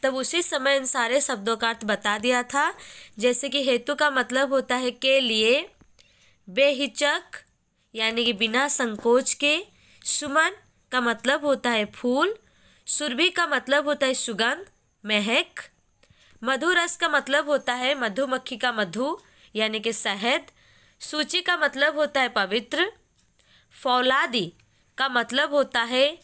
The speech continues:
फौलाद से बना, लोहा से बना यानी कि इस्पात से, इस्पात का,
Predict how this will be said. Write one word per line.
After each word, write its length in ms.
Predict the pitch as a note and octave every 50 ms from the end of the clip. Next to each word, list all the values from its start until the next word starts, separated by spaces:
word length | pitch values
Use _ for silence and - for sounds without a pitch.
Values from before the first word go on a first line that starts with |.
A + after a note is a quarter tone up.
| _ _ _ _ _ _ - - -
फौलाद 520 | C4 B3 B3 B3 B3+ B3+ C4 C#4 D#4 F4
से 220 | E4+ - - E4 D#4
बना, 460 | A3 A3+ A3 G#3+ A#3 A3 F3+ F3+ G3 - _ -
लोहा 360 | G#3 A#3 B3 B3 A#3+ D4 D4+
से 200 | D4 - D4 C#4+
बना 420 | A3 A3+ A3 A3 A3+ A#3 C4+ D#4+ - - - - - -
यानी 200 | A3 A3+ A3+ B3
कि 120 | G#3 A#3+ A3
इस्पात 500 | G#3 - - - A#3 G#3+ G#3+ A3 A3 A3
से, 200 | - - C#4+ C#4+
इस्पात 560 | - - A3 - - - A#3 A3 A3 A3 -
का, 280 | - B3 B3+ C#4 E4